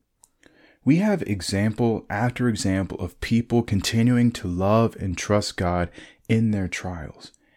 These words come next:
Here's just a few from the top of my head. David, when his son died, the whole book of Job, where they even asked that question, "Would you still love God even if everything's taken away from you?"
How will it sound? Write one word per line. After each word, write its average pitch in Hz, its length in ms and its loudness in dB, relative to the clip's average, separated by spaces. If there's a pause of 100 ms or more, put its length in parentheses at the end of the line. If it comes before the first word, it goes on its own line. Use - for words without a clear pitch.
(180)
Here's 185 360 2
just 185 160 2
a 160 60 2
few 110 340 2
from 98 180 -2
the 87 80 0
top - 300 -8
of - 40 -12
my 82 200 -6
head. - 360 -16 (800)
David, 95 560 4
when 90 140 0
his 92 200 0
son 92 340 0
died, - 380 -10 (380)
the 110 140 4
whole 117 420 4
book 110 240 0
of 90 160 0
Job, 98 380 2
where 107 100 4
they 156 100 4
even 175 220 2
asked 143 300 2
that 92 160 0
question, - 680 -6 (920)
"Would 95 200 4
you 110 60 6
still 104 240 4
love 101 220 6
God 92 260 4
even 90 220 2
if 92 60 4
everything's 90 500 -2
taken - 280 -4
away 80 200 -2
from - 180 -10
you?" - 220 -12